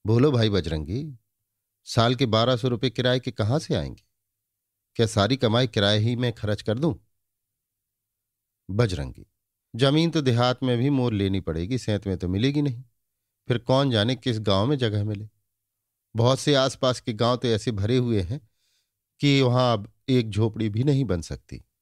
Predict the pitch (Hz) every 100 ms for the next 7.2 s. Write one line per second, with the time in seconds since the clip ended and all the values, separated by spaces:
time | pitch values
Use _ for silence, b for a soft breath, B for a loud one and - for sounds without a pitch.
0 | _ _ _ _ _ _ 127 139 127 131
1 | 120 120 110 120 95 110 151 127 87 76
2 | 71 65 90 _ _ _ _ _ _ _
3 | 104 87 101 104 90 98 131 123 71 _
4 | _ _ 104 104 107 120 107 107 107 107
5 | 107 104 98 98 98 95 95 90 90 82
6 | 80 80 71 73 76 104 113 107 87 87
7 | 87